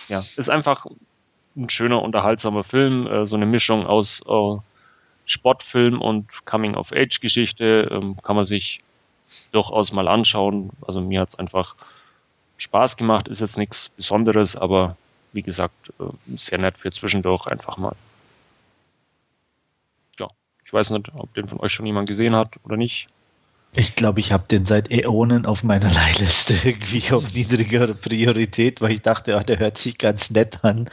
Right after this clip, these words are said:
Speaker 1: Ja.
Speaker 2: Aber ja, so richtig wichtig war er dann doch nicht, dass ich mir den mal anguck.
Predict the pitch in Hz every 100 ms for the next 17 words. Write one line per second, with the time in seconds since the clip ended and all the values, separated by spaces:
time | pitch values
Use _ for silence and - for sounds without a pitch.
0 | - - - 113 113 - _ _ _ -
1 | 113 104 104 101 98 98 98 _ _ _
2 | _ _ - 101 95 98 95 107 107 101
3 | 104 92 110 - 104 98 104 101 98 92
4 | 98 - 92 - 95 - 104 98 95 92
5 | 92 92 98 92